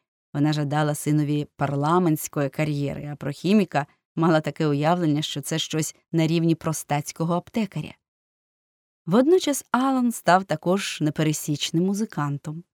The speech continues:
На скрипці та роялі він грав краще, ніж більшість аматорів. Власне, музика і звела їх, його і Доріана Грея.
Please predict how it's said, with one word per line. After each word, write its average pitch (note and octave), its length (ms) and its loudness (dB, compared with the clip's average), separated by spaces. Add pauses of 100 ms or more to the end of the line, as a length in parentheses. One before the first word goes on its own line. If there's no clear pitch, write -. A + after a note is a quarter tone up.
(480)
На D#3 140 2
скрипці D#3 480 -4
та C#3+ 120 -6
роялі D#3 460 -2
він D3+ 140 0
грав D3+ 260 -2
краще, D3+ 500 -4
ніж F#3 220 0
більшість D#3 480 -4
аматорів. A#3 500 -4 (920)
Власне, E4+ 360 2
музика B3+ 580 2 (340)
і G3+ 80 -2
звела G3 420 0
їх, - 340 -16 (260)
його F#3 540 0
і E3+ 60 -4
Доріана F#3+ 440 0
Грея. F3 480 -4